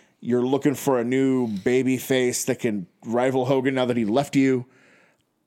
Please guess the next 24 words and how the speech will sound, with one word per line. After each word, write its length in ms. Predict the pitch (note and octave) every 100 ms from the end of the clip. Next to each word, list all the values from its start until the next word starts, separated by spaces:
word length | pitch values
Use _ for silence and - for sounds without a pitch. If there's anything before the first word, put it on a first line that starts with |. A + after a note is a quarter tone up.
| -
I 80 | G#3
could 160 | G3
see 200 | - A3+
the 160 | E3+ D#3+
upside 340 | D#3 D#3+ C#3
to 60 | A2+
Kevin 340 | - A2+ G2
Nash 280 | F2+ F2+ A#2
and 120 | A#2
D-, 120 | F#2+ G#2+
as 120 | G2+
Diesel 380 | G#2+ G#2 C3+ C3+
completely. 600 | - C#3 F#3 C#3 E2+ - - - - - _ _ -
Yeah. 500 | - A#2 B2+ G2 D#2 F#2 _ _ _ - - - - - -
However, 640 | G2 B2 B2 A#2 A2+ A2+ - - _ _ - _ _ _ _
how, 520 | - F#3+ B3 C#4+ B3+ _ _ -
how 200 | G#3 A#3
do 80 | C4+
you 80 | C4
have 220 | B3 F#3+
Razor 280 | G3 F#3 G3
Ramon 360 | F3 G3 E3+
right 200 | C#3+ E3
there 520 | E3+ D#3+ B2 B2+ C3